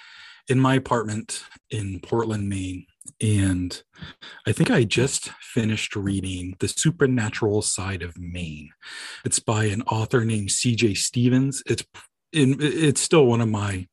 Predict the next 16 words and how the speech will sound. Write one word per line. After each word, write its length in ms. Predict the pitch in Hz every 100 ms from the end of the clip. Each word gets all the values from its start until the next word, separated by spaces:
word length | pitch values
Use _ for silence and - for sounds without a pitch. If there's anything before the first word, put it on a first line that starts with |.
| _
favorite 440 | - 120 98 90 95
books 400 | 98 - - - 175
from 240 | - 101
a 60 | 98
Maine 280 | 98 98 95
author. 420 | 92 - 98 101 - - - 175 - - - -
And 520 | 113 107 101 98 - - _ -
I 140 | 123 131
just 240 | 156 -
got 140 | 226
done 160 | - 170
reading 260 | 131 120 101
that. 260 | 98 92 -
And 280 | 127 120 110
that 280 | 180 214
book, 360 | - 117 - -